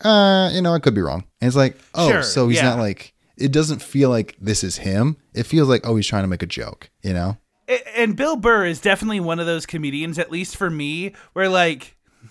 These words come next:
Speaker 2: I'm at the edge of my seat whenever he op-, 'cause he's one of those comedians that feels like he could say something reckless at any given moment.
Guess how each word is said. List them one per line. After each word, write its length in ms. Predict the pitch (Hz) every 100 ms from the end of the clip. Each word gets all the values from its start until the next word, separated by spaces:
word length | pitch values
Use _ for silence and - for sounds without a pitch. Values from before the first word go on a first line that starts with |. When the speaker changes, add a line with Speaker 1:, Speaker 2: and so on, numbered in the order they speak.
| _ _ _ - - -
Speaker 2:
I'm 160 | 214 214
at 140 | 214
the 140 | 233 208
edge 220 | 185 185
of 100 | 190
my 160 | 185 170
seat 420 | - 170 175 196
whenever 400 | 180 165 139 139 156
he 180 | 156
op-, 220 | 139 147 117 - - -
'cause 120 | 277
he's 180 | 294 294
one 120 | 330
of 60 | 330
those 200 | 277 214
comedians 600 | 196 190 202 220 240 - _
that 500 | 190 214 196 165 139 _
feels 720 | - - - 240 247 247 240
like 240 | 240 220 214
he 220 | - 220
could 400 | - - 226 220
say 240 | 165 208 185
something 380 | 202 175 180 165
reckless 380 | 156 - 165 160
at 100 | 143
any 240 | 165 160
given 340 | 147 151 131 135
moment. 500 | 120 107 87 - -